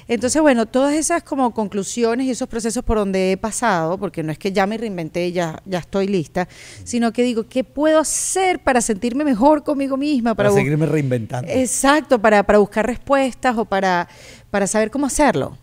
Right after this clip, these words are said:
Speaker 2: Hay un secreto ahí, hay un kit, hay una cosa,
Speaker 1: Mm,
Speaker 2: esto,
Speaker 1: yo,
Speaker 2: tal cosa.
Speaker 1: yo creo que después de hablar con, con treinta mujeres, que más o menos es el número que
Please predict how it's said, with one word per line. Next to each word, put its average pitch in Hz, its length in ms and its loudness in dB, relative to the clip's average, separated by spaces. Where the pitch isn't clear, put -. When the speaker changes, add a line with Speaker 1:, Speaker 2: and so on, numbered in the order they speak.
Speaker 2:
Hay 165 140 0
un 202 80 -2
secreto 165 520 -8
ahí, 127 200 -4
hay 127 180 -4
un 139 100 -10
kit, 147 300 -6
hay 107 120 -6
una 135 160 -6
cosa, 131 360 -10
Speaker 1:
Mm, 98 120 -8
Speaker 2:
esto, 220 280 -6
Speaker 1:
yo, 240 160 -4
Speaker 2:
tal - 100 -8
cosa. - 320 -12
Speaker 1:
yo 277 220 -4
creo 339 260 -2
que 330 100 -4
después 240 260 0
de 240 40 -2
hablar 247 240 0
con, 226 720 -4
con 202 180 -2
treinta 214 320 2
mujeres, 190 420 0
que 190 100 -4
más 175 160 -2
o 202 40 -2
menos 202 320 -2
es 196 140 -2
el 202 100 -4
número 196 320 -4
que 165 240 -2